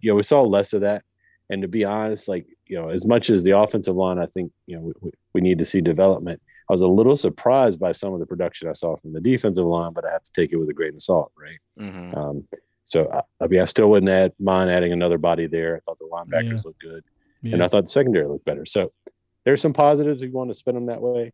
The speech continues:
Speaker 1: Um, but all in all, it's like, you know, spring games are what they are. <laughs> Yeah. It, you get excited 'cause they, someone made a play, and you're like, "Oh, they made a play 'cause our offensive line sucks," or, "They made a play because our defensive backs are terrible."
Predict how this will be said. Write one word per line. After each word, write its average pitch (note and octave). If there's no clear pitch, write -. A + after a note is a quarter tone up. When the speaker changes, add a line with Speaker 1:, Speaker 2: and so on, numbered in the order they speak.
Speaker 1:
Um, F2
but B2+
all C3+
in A2
all, G#2+
it's F2
like, E2+
you F#2
know, D#2
spring C3
games B2
are G2
what G2
they E2+
are. D#2
<laughs> -
Yeah. F2
It, F#2
you G2+
get G#2+
excited G#2
'cause G2
they, F#2+
someone F#2+
made F#2
a F2+
play, F#2+
and F2+
you're E2
like, D#2+
"Oh, F2+
they D#2
made F2
a -
play F2+
'cause -
our D#2+
offensive -
line F2
sucks," -
or, D#2
"They D#2
made F2
a E2
play F2+
because D#2+
our D#2+
defensive F2
backs F2
are -
terrible." -